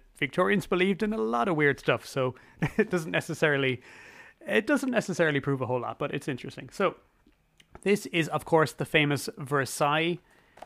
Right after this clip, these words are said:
case, the, the, the, yeah, the Versailles case. The, the book about this was just called An Adventure. That's how I always remembered it.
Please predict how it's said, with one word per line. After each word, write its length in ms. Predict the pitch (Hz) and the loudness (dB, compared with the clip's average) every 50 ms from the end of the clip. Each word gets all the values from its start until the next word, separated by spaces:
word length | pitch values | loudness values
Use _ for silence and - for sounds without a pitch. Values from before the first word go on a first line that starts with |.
| - _ _ | -20 _ _
case, 380 | - 190 220 247 - - - - _ - | 2 2 2 2 0 -6 -12 -16 _ 0
the, 220 | 156 147 143 135 | 2 2 2 2
the, 240 | 127 143 139 135 127 123 | 2 2 2 0 0 -2
the, 220 | - 135 131 123 123 131 - _ _ _ _ _ _ 240 196 175 - _ - | -2 -2 -2 -2 -4 -10 -18 _ _ _ _ _ _ -20 -20 -20 -20 _ -12
yeah, 140 | - 147 156 - | -10 -10 -10 -6
the 120 | - 143 139 | -6 -4 -2
Versailles 360 | 139 143 127 - 147 143 143 | -2 -2 0 2 2 0 2
case. 240 | - 151 151 151 - - - - - - | 2 2 0 0 -2 -8 -20 -20 -4 0
The, 120 | - 156 156 | 0 0 4
the 160 | - - 160 | 4 4 6
book 240 | 131 202 202 202 214 | 6 6 6 6 6
about 300 | 202 - 180 175 - - | 6 8 8 8 8 6
this 180 | 180 156 - | 2 2 2
was 160 | - 147 120 | -2 -2 0
just 200 | - - 165 - | 2 2 2 2
called 280 | - - 151 147 143 - - _ | 2 2 2 2 0 -2 -4 _
An 120 | - 135 139 | -2 0 0
Adventure. 520 | 147 143 147 165 165 160 - - 131 120 - _ _ _ _ - | 0 2 2 0 0 0 0 -2 -2 -2 -4 _ _ _ _ -8
That's 160 | 131 127 - | -8 -6 -2
how 160 | - 139 131 | 0 0 2
I 80 | 127 127 | 2 2
always 240 | 123 120 123 113 117 | 0 0 0 -2 -4
remembered 360 | 120 120 123 123 123 117 123 | -4 -4 -2 -2 -4 -4 -6
it. 100 | 123 | -8